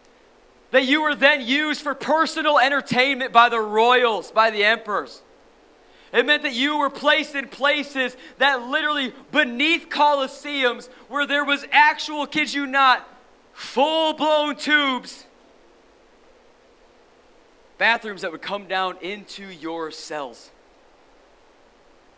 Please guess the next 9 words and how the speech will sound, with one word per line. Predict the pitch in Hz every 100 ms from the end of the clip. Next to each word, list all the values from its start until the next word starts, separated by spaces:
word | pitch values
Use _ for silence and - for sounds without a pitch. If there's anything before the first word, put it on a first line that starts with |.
| _ _
And | -
so | 175
Paul | 175 208 202
and | 180
Silas, | - 190 175 160
bloodied, | 156 160 208 220 226 - _ _ _ -
beaten, | 214 214 190 208 196 - _ 160
open | 208 220 226 208
wounds, | 190 202 202 202 - -